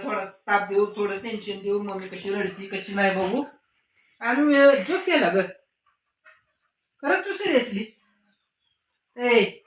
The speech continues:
ए, येडे. तर मित्रांनो, आम्ही, मी आणि दादू म्हणलो होतं आज मम्मीला जरा टेन्शन द्यायचं, का तर मम्मीला आम्हाला काम करू लागितलं नाही,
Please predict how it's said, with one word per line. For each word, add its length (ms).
ए, 140
येडे. 500
तर 100
मित्रांनो, 420
आम्ही, 460
मी 140
आणि 100
दादू 260
म्हणलो 280
होतं 200
आज 240
मम्मीला 360
जरा 180
टेन्शन 380
द्यायचं, 240
का 300
तर 80
मम्मीला 340
आम्हाला 260
काम 220
करू 160
लागितलं 500
नाही, 160